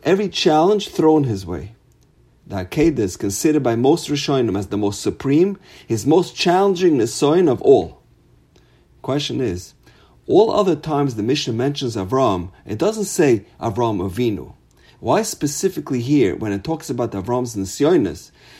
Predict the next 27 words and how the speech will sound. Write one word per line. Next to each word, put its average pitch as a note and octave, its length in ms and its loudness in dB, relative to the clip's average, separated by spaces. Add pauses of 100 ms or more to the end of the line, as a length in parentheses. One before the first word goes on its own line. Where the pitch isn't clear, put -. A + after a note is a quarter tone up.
(120)
does G2+ 160 -8
the F#2+ 80 -6
Mishnah C3+ 380 -2
say D3+ 320 4
Avram A2+ 520 -2
Avinu? F2 380 -8 (1040)
Furthermore, A#2+ 640 0 (340)
why D3 300 2
is E3+ 320 4
it G2 300 -2
that A2 180 -4
the F2+ 140 -4
Akedah C3 560 0
is G2+ 140 -8
the F#2 120 -6
paradigm A#2+ 720 -2
and G#2 120 -8
the A2 60 -8
model A#2+ 560 2 (220)
for - 220 -8
a E2+ 60 -2
Jew C3+ 320 2
sacrificing D#3+ 1040 0
themselves B2+ 580 -2
al A2+ 100 -4
Kiddush A2 340 -4
Hashem? D2+ 340 -12